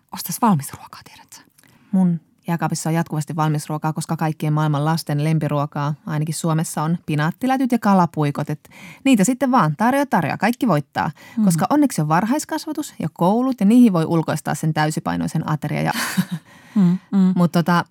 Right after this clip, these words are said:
Speaker 2: kolmanneksi, tää on mun mielestä tärkeä, mä oon tehnyt ruoanlaittohetkestä mun omaa laatuaikaa.
Speaker 1: Onko sulla sen jälkeen hiukset takussa?
Speaker 2: <laughs> No ei sentään. Mä katson jotain lempisarjani ja sit mä pilkon juureksi ja kaikessa rauhassa. Ja sit kun joku lähestyy keittiötä, mä huudan,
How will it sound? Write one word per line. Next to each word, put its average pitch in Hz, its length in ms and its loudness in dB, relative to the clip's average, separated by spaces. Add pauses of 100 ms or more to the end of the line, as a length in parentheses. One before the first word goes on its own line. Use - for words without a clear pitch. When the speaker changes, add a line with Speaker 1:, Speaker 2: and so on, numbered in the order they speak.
(100)
Speaker 2:
kolmanneksi, 233 580 4
tää 208 200 2
on 175 200 0
mun 165 120 -2
mielestä 175 240 -2
tärkeä, 175 400 2
mä 202 80 6
oon 214 80 6
tehnyt 196 200 6
ruoanlaittohetkestä 185 880 2
mun 202 140 2
omaa 170 260 4
laatuaikaa. 160 720 -2 (240)
Speaker 1:
Onko 170 240 2
sulla 170 220 -2
sen 175 200 0
jälkeen 180 340 0
hiukset 180 380 -2 (100)
takussa? - 540 -6 (340)
Speaker 2:
<laughs> 226 60 6 (1080)
No 190 120 -4
ei 175 200 0
sentään. 160 600 -4 (280)
Mä 233 60 0
katson 240 200 2
jotain 170 240 0
lempisarjani 226 760 0
ja 226 80 0
sit 208 160 -6
mä 175 140 -2
pilkon 180 400 0
juureksi 160 480 -2
ja 160 100 -4
kaikessa 180 1120 -2
rauhassa. 185 920 -2
Ja 175 120 -4
sit 233 200 -6
kun 214 120 0
joku 208 200 0
lähestyy 175 300 0
keittiötä, 165 380 -2
mä 160 80 2
huudan, 156 260 0